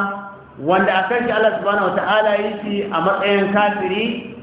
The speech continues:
wato mushriki. Wannan kaddara ce ta Allah, tsari ne na Allah, a bisa ga ilimin sa, wannan ya cancanci a shirye da shi, wannan ya cancanci ya zama batacce, da haka kai ni attaka. Don haka Allah ya ce, "Rabbukum a'lamu bikum."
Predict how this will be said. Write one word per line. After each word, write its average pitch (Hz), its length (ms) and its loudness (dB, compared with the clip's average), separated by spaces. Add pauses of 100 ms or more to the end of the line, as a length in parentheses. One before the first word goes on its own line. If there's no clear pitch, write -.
(140)
wato 180 360 4
mushriki. 185 480 2
Wannan 202 640 2 (240)
kaddara 190 600 2
ce 175 120 -2
ta 175 160 -2
Allah, 202 240 2 (160)
tsari 202 320 0
ne 175 120 2
na 180 120 4
Allah, 214 340 2 (460)
a 170 160 0
bisa 240 240 2
ga 190 140 2 (100)
ilimin 202 480 2
sa, 208 120 2 (520)
wannan 202 400 2
ya 214 160 4
cancanci 180 400 -2
a - 160 0
shirye 240 240 4
da 214 160 2
shi, 226 200 0 (440)
wannan 226 320 2
ya 208 160 4
cancanci 185 480 -2
ya 175 80 0
zama 180 160 2
batacce, 180 480 2
da 185 120 4 (120)
haka 185 140 -2 (100)
kai 170 140 4
ni 185 100 2
attaka. 170 640 0 (320)
Don 160 160 2
haka 208 240 0
Allah 185 160 0
ya 180 80 0
ce, 180 120 0
"Rabbukum 170 520 2
a'lamu 180 420 2
bikum." 143 280 0